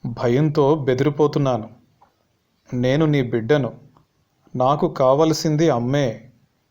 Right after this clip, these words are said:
బ్రహ్మజ్ఞానానికి కోటి దండాలు. దాన్ని కోరిన వారికే ఇవ్వు. ఆనందమయి, ఆనందమయి.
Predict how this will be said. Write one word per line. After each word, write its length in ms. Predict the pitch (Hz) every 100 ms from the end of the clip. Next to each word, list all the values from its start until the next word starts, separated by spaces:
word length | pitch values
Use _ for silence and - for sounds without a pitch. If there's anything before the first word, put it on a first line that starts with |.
| _ _ _ 123
బ్రహ్మజ్ఞానానికి 1200 | 120 139 165 180 151 151 147 147 139 131 123 185
కోటి 440 | - 131 131 127
దండాలు. 500 | 117 113 123 135 110 - _ _ _ _ _ _ _ _ _ _ _ _ _ _ _ -
దాన్ని 320 | 127 143 156
కోరిన 400 | 151 139 143 156
వారికే 480 | 151 139 139 143 160
ఇవ్వు. 240 | 120 120 - _ _ _ _ _ _ _ _ -
ఆనందమయి, 920 | 117 127 139 139 139 135 131 160 196 - - - - _ -
ఆనందమయి. 880 | 113 113 131 135 139 135 139 160 202